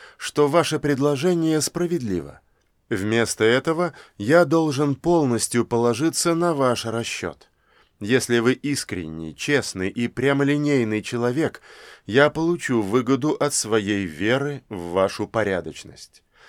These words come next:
Но что, если ваша демонстрация порядочности и фасад справедливости иллюзорны?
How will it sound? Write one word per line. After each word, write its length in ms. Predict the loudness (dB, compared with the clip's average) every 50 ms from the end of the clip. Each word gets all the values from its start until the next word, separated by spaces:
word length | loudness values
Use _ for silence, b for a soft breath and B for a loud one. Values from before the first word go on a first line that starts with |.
| b b b b _
Но 240 | -4 -2 0 0 0
что, 220 | 0 0 2 4
если 280 | 4 4 4 2 2 2
ваша 280 | 4 4 4 2 0 -4
демонстрация 960 | -4 -2 -2 -2 -2 -2 -4 -4 -2 0 0 0 0 -2 0 0 0 0 0
порядочности 1000 | -2 -2 -2 -2 0 0 -2 -2 -2 -4 -6 -6 -10 -8 -10 -8 -6 -6 -6 -6 B B B B B
и 100 | -2 -2
фасад 460 | 0 2 0 2 2 2 2 2 2
справедливости 1000 | 0 -2 0 0 0 2 0 0 -2 -2 0 0 0 0 0 0 0 0 0 0 b b b b -6
иллюзорны? 920 | -2 0 0 2 2 2 0 0 0 0 0 0 0 -2 -6 -12 -14 -18